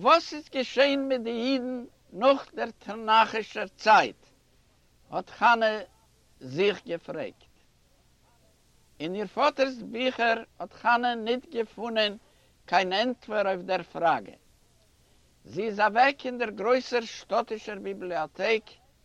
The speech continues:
אין בודאפעסט און געפרעגט. איז דא א געשיכטע פון יידישן פאלק נאך דער צייט פון תנך? אין דייטש האט מען איר געזאגט,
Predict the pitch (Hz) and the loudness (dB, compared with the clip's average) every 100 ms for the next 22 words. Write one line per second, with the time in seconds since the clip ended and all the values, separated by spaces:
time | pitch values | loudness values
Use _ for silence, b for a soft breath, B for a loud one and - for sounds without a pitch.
0 | _ 165 156 220 247 233 233 202 196 - | _ -14 0 2 6 4 4 2 0 -10
1 | - 185 185 180 175 131 - _ _ _ | -16 -10 -10 -8 -8 -8 -8 _ _ _
2 | _ _ _ _ _ _ _ _ _ _ | _ _ _ _ _ _ _ _ _ _
3 | _ _ 190 269 - 226 226 262 294 - | _ _ -4 -4 -6 2 8 8 6 0
4 | _ 208 208 196 - 220 277 - - 226 | _ -2 -2 -6 -6 -6 -6 -6 -6 -6
5 | 226 220 202 240 247 233 220 208 190 226 | -6 -12 -8 -8 -8 -10 -12 -10 -2 2
6 | 247 - b b b b b _ 151 185 | 0 -2 b b b b b _ 0 6
7 | 240 269 - - 208 240 - 240 247 240 | 6 6 -2 -12 -12 -14 0 4 6 4
8 | - _ 233 233 233 226 233 233 240 - | -4 _ -14 -2 2 4 4 2 0 -14
9 | _ _ _ _ _ _ _ _ _ _ | _ _ _ _ _ _ _ _ _ _
10 | _ _ _ _ _ _ _ _ _ _ | _ _ _ _ _ _ _ _ _ _
11 | _ _ _ _ - 160 156 254 285 175 | _ _ _ _ -8 -6 2 6 8 6
12 | - - - _ 175 196 190 190 196 180 | -2 -20 -20 _ -10 -10 -10 -6 -4 -4
13 | 180 160 165 139 - | -4 -2 0 0 -4